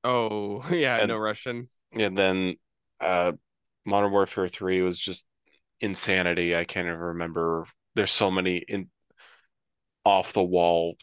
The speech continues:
Speaker 2: things that they do in that one that it was just like, "Okay, we have to replicate the nuke moment over and over again."
Speaker 1: But the thing about the nuke moment that felt so, like, you spent the whole earlier part of that level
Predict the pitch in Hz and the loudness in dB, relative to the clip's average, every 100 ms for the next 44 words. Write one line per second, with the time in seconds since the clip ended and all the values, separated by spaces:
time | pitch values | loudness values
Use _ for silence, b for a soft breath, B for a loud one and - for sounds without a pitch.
0 | - 95 92 90 85 92 87 90 85 87 | -4 -4 -4 -8 -6 -2 -2 -2 0 0
1 | 85 82 - 80 78 80 82 87 _ - | 0 0 0 -2 -4 -6 -10 -14 _ 0
2 | 87 73 - _ _ 107 92 92 - 90 | 2 0 -2 _ _ -2 0 -4 0 0
3 | 85 92 - 92 87 - 110 95 95 - | 2 -2 0 0 -2 -4 -4 -2 -4 -4
4 | 90 90 - - 87 - 90 87 82 - | -2 -2 -4 -10 -8 -8 -4 -2 -2 -4
5 | 76 76 76 - - 80 80 78 82 80 | -6 -4 -6 -4 -2 -2 -2 -2 -2 -2
6 | 82 85 90 87 90 92 _ _ _ 143 | -2 -2 -2 -2 -6 -12 _ _ _ -8
7 | 170 165 233 254 262 160 143 151 143 123 | -6 -4 -4 -4 -4 -4 -4 -4 -4 -4
8 | 120 98 - 120 - - 123 90 113 127 | -4 -6 -6 -6 -6 -6 -4 -6 -10 -12
9 | - 160 160 135 143 123 _ _ 120 127 | -10 -8 -8 -8 -8 -10 _ _ -6 -4
10 | 123 - 123 120 120 98 98 107 107 104 | -6 -8 -6 -6 -4 -6 -4 -6 -4 -8
11 | - | -10